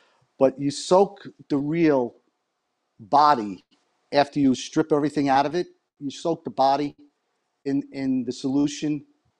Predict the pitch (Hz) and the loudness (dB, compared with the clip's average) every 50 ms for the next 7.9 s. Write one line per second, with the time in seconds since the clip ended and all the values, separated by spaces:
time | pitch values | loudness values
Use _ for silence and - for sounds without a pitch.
0 | _ _ _ _ _ _ _ 147 139 123 139 135 131 - - - - 147 143 139 | _ _ _ _ _ _ _ -6 0 2 2 2 2 0 -4 -8 -6 -6 -4 -4
1 | 135 139 135 139 135 131 - 139 127 131 135 135 127 - 151 143 131 - 131 117 | -4 -4 -6 -6 -8 -10 -12 -12 -12 -10 -10 -10 -10 -8 -8 -8 -6 -6 -4 -4
2 | 117 107 98 - _ _ _ _ _ _ - - 185 - - 135 117 110 - - | -4 -6 -8 -12 _ _ _ _ _ _ -6 -6 -6 -4 -4 -4 -6 -6 -6 -12
3 | - - - 123 120 123 123 117 110 110 127 127 - 98 - 113 127 135 143 - | -18 -16 -14 -10 -10 -8 -8 -8 -6 -6 -6 -8 -8 -12 -4 2 2 2 2 2
4 | - 151 135 135 135 139 143 139 131 123 110 - 123 131 139 147 139 - - - | 0 0 2 2 2 2 2 0 -2 -4 -4 -2 -2 -2 -2 -2 -4 -8 -16 -20
5 | - _ _ _ _ _ _ _ _ - 156 147 156 156 151 147 - 175 165 151 | -20 _ _ _ _ _ _ _ _ -6 -2 0 0 0 0 0 -2 -2 -4 -4
6 | - - 175 180 185 165 139 120 110 - - - 139 143 135 127 - - 160 147 | -4 -4 0 2 4 2 2 0 -6 -10 -16 -12 -10 -10 -10 -10 -8 -8 -6 -4
7 | 135 131 131 131 131 135 139 143 139 139 135 123 - 135 127 123 120 | -4 -4 -2 -4 -4 -4 -2 -2 -2 -2 -4 -4 -6 -4 -4 -4 -6